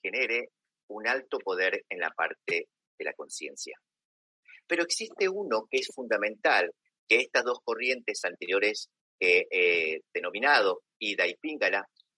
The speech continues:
están dando el fundamento, que es el Sushumna, es el bastón de, eh, Tot o también de Hermes, el bastón del mago,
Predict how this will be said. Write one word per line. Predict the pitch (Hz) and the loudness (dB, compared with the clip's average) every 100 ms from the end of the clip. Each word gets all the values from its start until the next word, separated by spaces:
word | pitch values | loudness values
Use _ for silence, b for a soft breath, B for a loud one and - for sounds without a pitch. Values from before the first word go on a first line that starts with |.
| _ | _
están | 123 - 175 170 | -10 -8 -8 -4
dando | 143 139 151 - | -4 -2 -2 -2
el | 113 113 | -6 -8
fundamento, | - 113 104 104 123 127 92 85 78 | -14 -10 -4 0 0 0 -4 -8 -8
que | 95 | -8
es | 98 101 | -4 -2
el | 98 _ | -2 _
Sushumna, | - 92 - - 113 90 76 - - | -12 -10 -6 -6 -6 -8 -10 -10 -10
es | - - | -6 -2
el | 117 92 | -2 -2
bastón | - 90 - _ 180 196 196 196 _ _ _ _ | -4 -4 -6 _ 0 0 0 -6 _ _ _ _
de, | 120 110 123 147 - _ _ _ _ | 2 6 6 4 -2 _ _ _ _
eh, | 110 101 95 90 - | 6 8 8 6 4
Tot | 170 156 110 - - | 4 4 4 -2 -6
o | - 98 | -2 0
también | 101 98 104 107 120 101 | 0 2 2 2 -2 _
de | 90 87 92 | 0 4 4
Hermes, | 98 82 76 76 - - _ _ _ _ _ | 4 0 -6 -10 -12 -14 _ _ _ _ _
el | 87 82 | -8 -4
bastón | 87 - - 135 123 | -6 -2 2 2 2
del | 104 85 | 2 2
mago, | 87 104 98 82 73 | 2 4 4 2 -4